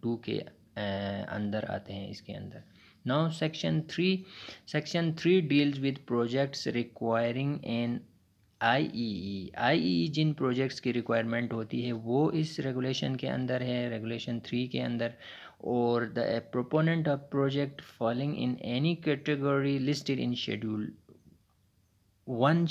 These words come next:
shall file an आईईई with the federal agency। जो भी प्रोजेक्ट शेड्यूल वन में फाल करेंगे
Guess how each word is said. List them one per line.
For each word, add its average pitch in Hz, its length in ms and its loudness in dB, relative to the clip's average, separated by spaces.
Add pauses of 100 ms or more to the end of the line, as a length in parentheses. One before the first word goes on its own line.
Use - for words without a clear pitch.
shall 123 200 4 (140)
file 120 280 4
an 127 360 0 (120)
आईईई 151 680 4
with 139 240 2
the 127 140 0
federal 107 400 -2
agency। 107 340 -4 (640)
जो 131 300 6
भी 196 140 4
प्रोजेक्ट 156 640 4
शेड्यूल 127 520 2
वन 117 260 0
में 147 200 0
फाल 139 320 2
करेंगे 135 800 0